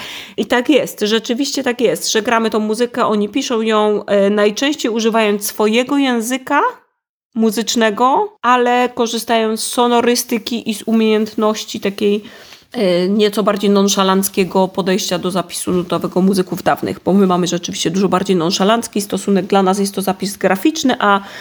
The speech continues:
tak naprawdę siedemdziesiąt procent tego tkwi poza zapisem. Ale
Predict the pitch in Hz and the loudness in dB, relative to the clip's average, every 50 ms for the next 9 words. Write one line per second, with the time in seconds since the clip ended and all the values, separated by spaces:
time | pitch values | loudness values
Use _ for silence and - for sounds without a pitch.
0 | - - - _ - - 196 190 196 202 202 208 190 196 - - 202 202 202 196 | -16 -18 -18 _ -2 0 0 2 4 4 2 2 2 0 -2 0 0 2 2 2
1 | 214 214 - 208 202 202 - 202 196 202 202 202 202 - - 196 180 185 185 190 | 2 0 0 0 0 0 0 -4 0 0 0 0 0 0 -2 0 0 0 -2 -2
2 | - - - - 190 196 - 180 170 - 175 170 175 175 - - 190 170 175 170 | -4 -12 -4 -4 -4 -2 0 -2 0 0 0 0 0 -2 -6 -8 -4 -2 -2 -2
3 | - 160 - - 147 - - - - - - - - - - - 233 208 - - | -2 -6 -6 -4 -4 -6 -6 -10 -12 -18 -18 -18 -18 -18 -18 -16 -16 -18 -10 -4
4 | - 254 262 233 190 151 - 190 | -2 0 2 2 2 0 -2 -6